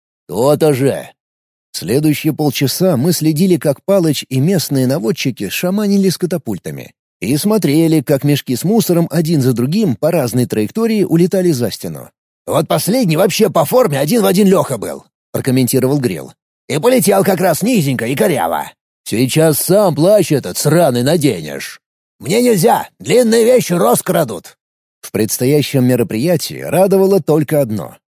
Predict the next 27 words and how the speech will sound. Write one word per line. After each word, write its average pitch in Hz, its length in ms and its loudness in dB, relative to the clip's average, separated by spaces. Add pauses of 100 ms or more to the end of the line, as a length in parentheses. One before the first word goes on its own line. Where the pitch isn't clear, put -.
(160)
У 139 60 -2
меня 127 340 0
есть 131 380 -2
бесстрашие 110 880 -4
от 117 160 -6
кровожадности. 151 960 0 (200)
А 113 120 -4
Леха? 208 540 2 (640)
Когда 127 320 -2
катапульта 175 540 0
зашвырнет 165 600 2
его 113 200 0
в 95 60 -8
небо, 110 460 -4
его 160 300 -2
будет 185 260 2
греть 156 400 2
предвкушение 175 800 0
благодарности 127 1040 0
знойной 107 600 -2
брюнетки. 190 760 -8 (1400)
«Все, 139 400 0 (220)
в 90 80 -16
любой 143 300 0
момент 185 380 0
могут 160 320 0
полететь», 120 520 -6